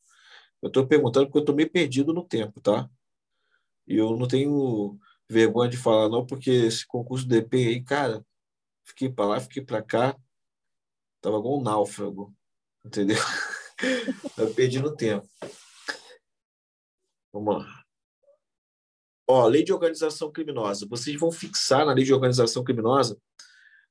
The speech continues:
conceito de organização criminosa, ali cai bastante o conceito de organização criminosa, tá? Também aqui cai muito as causas de aumento de pena, principalmente a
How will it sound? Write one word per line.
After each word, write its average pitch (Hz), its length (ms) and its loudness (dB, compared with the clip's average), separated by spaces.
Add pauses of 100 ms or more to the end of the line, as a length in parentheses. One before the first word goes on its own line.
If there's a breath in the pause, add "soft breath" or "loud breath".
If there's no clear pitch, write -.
conceito 135 640 2
de 156 80 4
organização 131 580 -2
criminosa, 123 640 -2 (1080)
ali 113 520 2
cai 127 160 0
bastante 117 600 -4
o - 40 -20
conceito 117 300 -6
de 117 60 -2
organização 104 540 -2
criminosa, 95 580 -2 (240)
tá? 117 260 -2 (1300 loud breath)
Também 160 400 6
aqui 147 180 2
cai 143 200 4
muito 131 260 2
as 127 140 2
causas 143 320 0
de 135 100 -4
aumento 135 320 -2
de 123 120 -14
pena, 131 440 -2 (240)
principalmente 147 1300 0
a 113 340 2